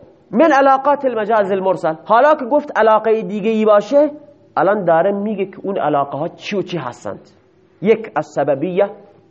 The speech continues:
تو امثله اینا رو کاملاً واضح توضیح داده. دو، المسببیه. سه، الجزئیه. چهار، الکلیه.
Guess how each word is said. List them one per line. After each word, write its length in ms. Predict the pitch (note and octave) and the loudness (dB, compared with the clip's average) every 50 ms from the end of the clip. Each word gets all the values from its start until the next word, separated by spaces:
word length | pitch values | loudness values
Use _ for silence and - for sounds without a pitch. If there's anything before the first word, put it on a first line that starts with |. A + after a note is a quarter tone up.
| _ _ _ _ _ _ _ _ _ _ _ _ | _ _ _ _ _ _ _ _ _ _ _ _
تو 60 | - G#3 | 2 4
امثله 440 | G#3 A#3+ A#3 G#3+ - A3+ A3+ A#3+ | 4 4 2 0 0 2 4 4
اینا 200 | A3+ A3 A3 A3+ | 4 4 4 4
رو 80 | A#3 A3 | 2 2
کاملاً 460 | A3+ - D#3+ D#3 D#3+ E3+ F3+ G3 A3 | 0 -2 -2 0 2 2 2 2 4
واضح 280 | G3+ F#3+ F#3 F3 G3+ G#3+ | 4 4 4 4 2 -2
توضیح 340 | G#3 G#3+ G3+ G3 F#3+ G3+ F#3 | 0 0 -2 -2 -2 -2 0
داده. 300 | G3 F#3 F3+ F3+ G3+ - - - - _ _ _ _ _ _ _ - - - _ _ - - _ _ - D3+ | 2 2 2 0 -4 -10 -16 -20 -20 _ _ _ _ _ _ _ -20 -20 -20 _ _ -20 -20 _ _ -4 2
دو، 320 | F3+ A3+ G#3+ D#3+ - - - - - - _ | 4 4 4 4 2 -2 -10 -18 -20 -8 _
المسببیه. 1000 | D#3 E3 E3 E3 E3 D#3+ D#3+ - D#3 D3+ C#3+ C3 D#3 D3 D#3 G3+ G3 F3+ G3 G3+ G3+ G3 - - - - _ _ _ _ _ _ _ _ _ _ _ _ _ _ _ _ | 0 0 0 0 -2 -4 -2 -2 -4 -4 0 -2 -2 -2 0 -4 -4 0 2 0 0 0 -6 -16 -20 -20 _ _ _ _ _ _ _ _ _ _ _ _ _ _ _ _
سه، 640 | _ _ - - - - A3 G#3 F3 - - - - | _ _ -20 -8 2 4 4 4 4 2 -2 -2 0
الجزئیه. 960 | D#3 E3+ E3+ E3 C#3+ E3 E3+ D#3+ C#3+ - - G3+ G#3 G3+ G#3+ G#3+ G#3+ G#3 G#3+ - - - - - - - | 2 2 2 2 0 0 -2 -2 -2 -4 -6 -6 -4 2 2 2 2 2 -4 -12 -18 -20 -20 -20 -20 -10
چهار، 320 | - G#3 G3+ G3+ G3+ F#3 - | -2 2 4 4 4 4 2
الکلیه. 920 | E3+ E3+ E3 E3+ - - F3 E3 E3 E3 G3 G#3+ G3+ G#3 A3 A3 A3 G#3+ | 0 0 0 -2 -2 -2 0 0 0 -4 -4 -4 0 2 2 2 2 -2